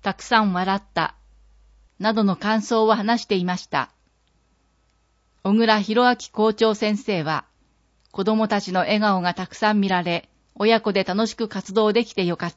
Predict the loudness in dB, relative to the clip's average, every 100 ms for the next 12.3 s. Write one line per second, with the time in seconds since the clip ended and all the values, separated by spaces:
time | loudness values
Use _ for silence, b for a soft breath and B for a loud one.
0 | -8 -10 -10 _ _ _ _ _ _ _
1 | _ _ -4 -2 0 0 0 0 0 -4
2 | _ -6 2 2 2 0 -2 _ _ _
3 | _ -4 -4 2 6 8 6 0 2 0
4 | -2 -6 -6 _ -2 -2 0 0 2 2
5 | 2 2 2 2 0 -2 0 0 0 -2
6 | -4 _ 0 2 2 2 -2 0 -2 0
7 | 0 -2 -8 -8 _ _ _ _ _ -8
8 | 0 2 2 0 0 0 0 2 0 2
9 | 0 2 2 0 -2 -2 -2 0 -2 -4
10 | -2 0 2 0 -2 -2 -2 -2 -4 -6
11 | -6 -8 -8 -10 _ _ _ _ _ _
12 | -6 -6